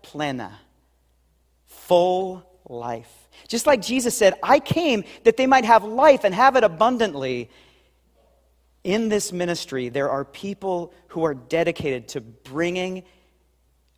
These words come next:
that new life to the people, the poor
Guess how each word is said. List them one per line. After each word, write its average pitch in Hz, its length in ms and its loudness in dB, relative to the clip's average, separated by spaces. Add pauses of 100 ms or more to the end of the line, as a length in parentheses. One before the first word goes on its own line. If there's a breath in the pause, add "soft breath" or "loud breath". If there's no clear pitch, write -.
(140)
that 180 400 4 (340)
new 165 400 -4
life 143 460 -6 (800)
to 156 100 -4
the 127 100 -8
people, 117 640 -12 (1600)
the 135 100 -6
poor 123 580 -10